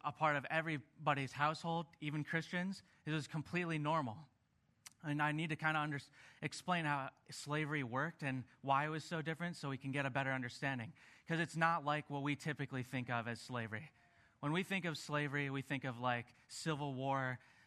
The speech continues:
American slavery. That's what comes to mind. But it's not that.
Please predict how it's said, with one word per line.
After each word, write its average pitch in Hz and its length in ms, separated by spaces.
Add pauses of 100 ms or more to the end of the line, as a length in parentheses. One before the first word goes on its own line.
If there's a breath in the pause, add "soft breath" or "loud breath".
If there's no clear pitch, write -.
(120)
American 139 580
slavery. 110 420
That's 123 220
what 139 140
comes 131 280
to 131 100
mind. 117 380 (520 loud breath)
But 156 260
it's 160 180
not 151 300
that. 107 300